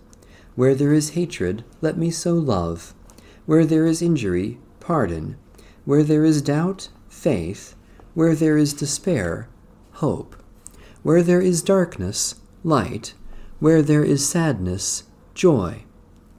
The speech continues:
O divine Master, grant that I may not seek so much to be consoled as to console, to be understood as to understand, to be loved as to love. For it is in giving that we receive,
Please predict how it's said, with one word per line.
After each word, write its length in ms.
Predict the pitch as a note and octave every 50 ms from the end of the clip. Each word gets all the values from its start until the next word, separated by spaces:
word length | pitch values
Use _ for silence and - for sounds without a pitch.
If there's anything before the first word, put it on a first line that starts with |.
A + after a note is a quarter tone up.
| - - - - - - - - - - - -
O 220 | C#3 D3+ E3 E3+
divine 460 | E3 D#3+ D3 C3+ C#3 C3+ D3+ D#3+ D3+
Master, 480 | B2 G2+ F#2+ G2 - - - D3 D3 D3
grant 480 | D3 - D3+ C#3+ D3 D#3+ D#3+ D#3 - -
that 80 | C3+
I 160 | C3+ C3+ D3
may 260 | D3 C#3+ C#3+ D3 D#3 D3+
not 260 | D3+ D3+ D#3 E3+ -
seek 360 | - - C#3 B2+ B2+ B2+ -
so 200 | - - D#3 D3+
much 300 | C#3 C3 B2+ B2+ B2+ -
to 80 | - C#3
be 160 | C3+ C#3 C3+
consoled 680 | C#3 - C#3 C3+ C3+ - D#3+ D3 A#2 G#2+ G#2+ A2 A2
as 280 | - C3 A#2+ A#2 - -
to 160 | - B2 A#2
console, 720 | - A#2+ A2+ A2+ - - D3 B2 F#2+ E2 E2 - B2 - - - - - - - - - - - - - -
to 100 | - D#3
be 160 | D3+ D#3 D#3
understood 840 | D#3 D#3 D3+ D#3 D3+ D3 - - G3+ F3 B2 G2 G#2 A2 A#2+ C#3+ - - -
as 120 | D3 B2+ -
to 120 | - C3
understand, 800 | B2 A#2+ A2 A2 A2 - - E3 C#3+ A2 F2 D#2+ D#2+ G2 G2 - - - - - _ - - - - - - _ -
to 80 | -
be 180 | E3 F3 G3 F#3
loved 560 | E3 C3+ G#2+ G2+ G2+ G#2 A2 A2+ - - - - - -
as 340 | - G#2+ F#2 F2+ F2+ - -
to 120 | - - B2
love. 600 | A#2 B2 A#2+ A2 F2+ D#2+ D#2+ D#2+ - - - - - _ - - - - - - - - - - - - - - -
For 260 | - - E3 D#3+ D#3+
it 120 | D#3 D#3
is 160 | D#3 D3+ D3
in 120 | D3+ D3+ D3
giving 580 | C#3 D#3 D#3 D#3 F3+ F#3+ F#3+ F#3+ G3 G3+ D#3
that 100 | C#3+ C#3+
we 160 | C#3 C#3+ D3 D3
receive, 720 | D#3+ E3+ D#3+ - - G#2 F2 E2+ F2 F2 - - -